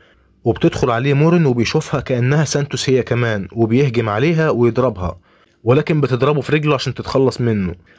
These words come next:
وبيدخل بعد كده جاك عليهم ويهديهم، وجاك كان مفكر إن مورفي سكران وكان بيحاول يعتدي عليها، وأخده بعد كده وحبسه في خزان.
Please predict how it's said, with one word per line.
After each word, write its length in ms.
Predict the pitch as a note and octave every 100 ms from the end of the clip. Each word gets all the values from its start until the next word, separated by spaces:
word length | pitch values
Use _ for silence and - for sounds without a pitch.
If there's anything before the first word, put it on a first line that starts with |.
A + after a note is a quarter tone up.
| -
وبيدخل 440 | A#2 C#3+ - C#3+
بعد 200 | A#2+ A#2
كده 200 | A2 C#3
جاك 260 | A#2 D3 A#2+
عليهم 380 | B2 D3+ C#3+
ويهديهم، 720 | B2+ A2 A2+ G#2+ A#2+ F#2+ F#2+ F#2 - - _ _ -
وجاك 280 | A#2 D#3+ -
كان 140 | C#3
مفكر 460 | B2+ C#3+ D3 C#3 B2
إن 200 | B2 A#2+
مورفي 280 | D3 C#3+ B2+
سكران 420 | A#2 - C#3 D3+
وكان 280 | A#2 B2 A#2
بيحاول 420 | A2 C#3 C#3+ C3
يعتدي 360 | A#2 G2+ C3+
عليها، 460 | A#2 A2+ A#2+ G2 F#2 - _ _ - -
وأخده 360 | A2+ D3 C#3+ B2
بعد 180 | A2+ A2
كده 200 | C#3+ C3+
وحبسه 340 | - C#3+ -
في 100 | -
خزان. 480 | A#2+ F2+ A2 -